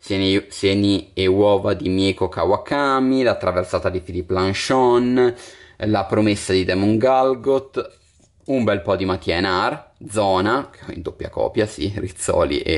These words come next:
e, mm, Edizioni E O. Eh, poi ho, eh, Il banchetto annuale della confraternita dei Becchini, Parlami di battaglie di re di elefanti e La perfezione del tiro. Eh, Il bruttino l'antimondo di Nathan Dever, Tutti gli uomini aspirano per natura,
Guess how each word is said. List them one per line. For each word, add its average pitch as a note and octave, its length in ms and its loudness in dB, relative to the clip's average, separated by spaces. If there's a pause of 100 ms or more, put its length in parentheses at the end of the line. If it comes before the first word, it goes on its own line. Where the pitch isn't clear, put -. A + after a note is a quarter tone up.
e, - 320 -4
mm, - 600 -10
Edizioni F2+ 480 0
E G#2 60 0
O. D#3 280 0 (540)
Eh, G2 240 0
poi F#2+ 480 0
ho, F#2 460 2
eh, F2+ 280 0
Il G2+ 80 2
banchetto G2 380 -2
annuale F#2 400 2
della F2 180 2
confraternita F2+ 580 -2
dei E2+ 120 0
Becchini, A#2+ 760 2 (480)
Parlami A2+ 440 0
di F#2+ 120 -2
battaglie G2+ 480 -2
di F#2 140 -2
re F#2+ 140 0
di F#2+ 80 -2
elefanti D3 720 0
e A#2 80 4
La A#2 120 2
perfezione E2 480 -4
del C2 200 -6
tiro. - 380 -16 (440)
Eh, G#2+ 360 2
Il C#3+ 220 0
bruttino C#3+ 580 2
l'antimondo A2+ 680 0
di F#2+ 120 0
Nathan G2 360 -2
Dever, C#3+ 720 2
Tutti F3+ 280 -2
gli A2+ 100 -4
uomini A2+ 360 2
aspirano G#2 460 0
per F#2+ 140 -2
natura, G2+ 520 0